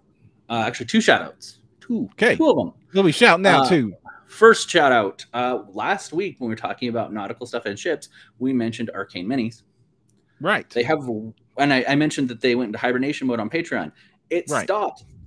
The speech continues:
Speaker 1: This end of this month, they're gonna release a new set. It's supposed to be, like, super, super awesome. Uh,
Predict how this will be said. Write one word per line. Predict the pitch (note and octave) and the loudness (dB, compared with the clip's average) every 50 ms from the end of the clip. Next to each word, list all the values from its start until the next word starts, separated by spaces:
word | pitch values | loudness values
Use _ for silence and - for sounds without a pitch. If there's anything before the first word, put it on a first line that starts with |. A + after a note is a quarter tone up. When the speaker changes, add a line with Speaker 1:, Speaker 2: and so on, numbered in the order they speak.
| - - | -16 -6
Speaker 1:
This | - C#3+ D3 - - - | -4 -4 -4 -4 -8 -6
end | D#3 F3 | -4 -2
of | F#3+ | 0
this | F#3+ F#3 - | -2 -2 -2
month, | F3+ F3+ F3+ D#3+ B2+ - - - | -2 -4 -2 -4 -4 -8 -8 -8
they're | B2 C3 | -8 -6
gonna | C3+ C3+ C3+ | -6 -6 -4
release | C#3 C#3+ D3 D3 D3 - D#3 | -4 -4 -4 -4 -4 -4 -4
a | D3 | -4
new | D3+ D#3 D#3+ D#3+ | -4 -2 -4 -4
set. | D#3 - - E3+ E3 D#3 C3+ - - - | -6 -4 -2 -2 0 0 -2 -4 -8 -10
It's | - A2 - - | -14 -14 -12 -14
supposed | - - - C3+ C3+ - - | -12 -6 -4 -4 -4 -4 -8
to | C#3 | -10
be, | C#3 C#3 C#3 | -6 -6 -4
like, | C3 B2+ B2 A#2 - - - - - _ _ _ _ | -2 -2 -4 -4 -6 -16 -20 -20 -20 _ _ _ _
super, | - - - - - - G#3+ G#3 G#3 F3 - F#3 E3+ D#3 C3+ | -18 -16 -16 -14 -10 -6 -6 -6 -6 -4 -2 -2 -2 -2 -2
super | - - E3+ F3 E3 C3+ D#3 C3+ B2 - - | -4 -4 -4 -4 -4 -2 0 0 0 0 -4
awesome. | A2+ A#2 A#2+ A#2+ - C3+ B2+ A#2+ A#2 A2+ A2+ A2 G#2 | -6 -8 -8 -8 -6 -6 -6 -4 -4 -4 -4 -4 -6
Uh, | - G2 G2 F#2+ F#2 F2+ | -8 -8 -8 -8 -8 -8